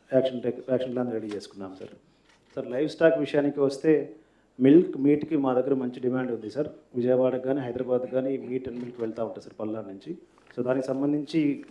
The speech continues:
గోకులమ్స్ కన్‌స్ట్రక్షన్ స్పీడప్ చేసుకోవడము, తమరు చెప్పినట్టు గ్రీన్ గ్రాస్ అవైలబిలిటీని పెంచుకోవడం అనేది ప్లాన్ చేస్తున్నాం సార్.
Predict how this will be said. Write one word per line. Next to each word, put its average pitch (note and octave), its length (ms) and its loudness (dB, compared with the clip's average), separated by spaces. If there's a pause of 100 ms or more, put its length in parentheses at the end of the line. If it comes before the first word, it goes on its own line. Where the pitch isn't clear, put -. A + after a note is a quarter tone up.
(180)
గోకులమ్స్ D3+ 440 8
కన్‌స్ట్రక్షన్ C3+ 420 -8
స్పీడప్ C3 360 2
చేసుకోవడము, B2+ 580 -4 (360)
తమరు C3 160 0
చెప్పినట్టు C3 360 -2
గ్రీన్ C#3 260 0
గ్రాస్ C#3 300 4 (140)
అవైలబిలిటీని C3 540 0
పెంచుకోవడం B2 460 -2
అనేది A#2+ 180 -6
ప్లాన్ G#2+ 280 -6
చేస్తున్నాం G2+ 360 -8
సార్. C#3+ 140 -14